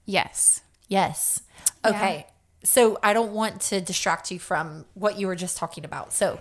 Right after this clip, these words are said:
Speaker 1: Yeah,
Speaker 2: yeah.
Speaker 1: well, and so kind of speaking on that lie, so I had a client who, she was just carrying around a lot of guilt for a lot of things that weren't her fault, but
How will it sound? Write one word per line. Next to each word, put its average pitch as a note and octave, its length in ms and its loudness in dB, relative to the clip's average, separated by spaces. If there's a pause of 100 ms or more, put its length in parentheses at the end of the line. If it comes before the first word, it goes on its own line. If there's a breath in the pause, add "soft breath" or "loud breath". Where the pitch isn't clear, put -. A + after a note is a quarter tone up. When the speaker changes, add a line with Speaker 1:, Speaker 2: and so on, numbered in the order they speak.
Speaker 1:
Yeah, B3 340 8
Speaker 2:
yeah. F3+ 100 0
Speaker 1:
well, B3+ 360 6 (200 loud breath)
and B3 140 2
so C#4+ 100 2
kind C#4 180 2
of C4 60 4
speaking C4+ 360 0
on A3+ 220 4
that C#4 240 2
lie, F#3 340 2
so G3+ 220 2
I G3+ 80 4
had A3 200 2
a G3+ 60 0
client G3+ 600 -2
who, F#3 560 -4 (580)
she B3+ 220 0
was C4+ 100 2
just D4 160 0
carrying C4+ 320 0
around G#3 360 2
a G3 60 2
lot F3+ 380 0
of G#3 200 -6
guilt G3+ 560 -2 (480 soft breath)
for A3 140 0
a G#3+ 60 4
lot G3 200 6
of A3 80 -2
things G#3 280 -4
that G3+ 120 -6
weren't F#3 220 -6
her A3+ 140 -4
fault, - 420 0 (800 soft breath)
but F3 460 0